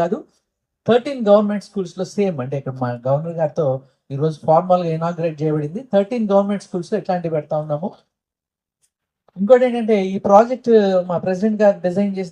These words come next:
దాదాపుగా ఫోర్ మంత్స్ అయింది, కానీ ఇప్పుడు శరత్ చౌదరి గారితోనే ఇది ఇనాగ్రేట్ చేయడానికి ఒక ప్రత్యేకమైన కారణం ఉంది. ఎందుకంటే ఆయన highly educated, ఆయన ఒక అకాడమిషియన్.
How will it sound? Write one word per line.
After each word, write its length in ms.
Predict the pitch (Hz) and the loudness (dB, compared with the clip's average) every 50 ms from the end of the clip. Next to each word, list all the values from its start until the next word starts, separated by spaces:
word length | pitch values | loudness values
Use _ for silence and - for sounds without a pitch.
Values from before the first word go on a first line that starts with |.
| - | -2
దాదాపుగా 320 | 175 175 180 170 147 180 170 - | 0 0 -2 -2 -4 -6 -6 -4
ఫోర్ 180 | - 202 196 190 190 | -4 -4 -4 -4 -6
మంత్స్ 280 | 185 180 - - - - | -8 -8 -10 -16 -18 -14
అయింది, 280 | - 214 202 196 196 208 _ - | -14 -14 -14 -14 -18 -20 _ -10
కానీ 260 | 165 185 190 190 175 170 165 165 170 _ _ _ _ _ _ _ _ _ _ _ | -10 -8 -8 -8 -10 -10 -10 -12 -14 _ _ _ _ _ _ _ _ _ _ _
ఇప్పుడు 220 | _ - 220 214 208 214 - - _ - - | _ -2 0 0 2 0 -2 -4 _ -18 -8
శరత్ 300 | - 185 185 202 220 214 226 | -2 0 0 0 0 0 0
చౌదరి 260 | 220 208 196 190 196 196 | 0 0 0 -2 0 0
గారితోనే 400 | 190 185 190 - 196 185 190 196 190 185 | -2 -2 -2 -6 -6 -4 -4 -6 -6 -6
ఇది 100 | 175 170 170 170 | -6 -6 -6 -4
ఇనాగ్రేట్ 400 | 170 196 208 196 185 190 196 185 175 | 0 0 0 0 0 -2 -4 -2 -2
చేయడానికి 320 | 185 175 175 175 175 165 165 | -4 -2 -2 -4 -4 -4 -6
ఒక 60 | 156 160 | -4 -4
ప్రత్యేకమైన 460 | 175 165 165 - 220 190 196 180 156 - 175 | -6 -8 -4 -6 -4 -4 -4 -6 -2 0 0
కారణం 200 | 175 185 190 127 107 | 0 0 0 -4 -6
ఉంది. 160 | 95 87 90 87 _ _ _ _ _ _ _ _ 151 | -6 -10 -18 -20 _ _ _ _ _ _ _ _ -8
ఎందుకంటే 340 | 160 180 185 190 180 175 170 151 143 135 131 - - 147 | -6 -4 -2 -4 -2 -2 -2 0 0 -2 -2 -4 -8 -8
ఆయన 160 | 151 143 139 127 117 110 120 120 _ | -6 -4 -2 -2 -4 -4 -6 -6 _
highly 240 | 151 170 202 208 214 202 | -2 0 2 2 2 2
educated, 460 | 185 165 180 190 - 185 175 175 185 175 170 | 2 0 -4 -6 -6 -6 -4 -2 -2 -2 -2
ఆయన 100 | 160 151 139 | -2 -4 -4
ఒక 80 | - 139 | -4 -4
అకాడమిషియన్. 580 | 139 - 185 190 196 196 196 156 - 202 214 226 | -4 -2 -2 -2 0 0 -2 -2 -2 -2 -2 -2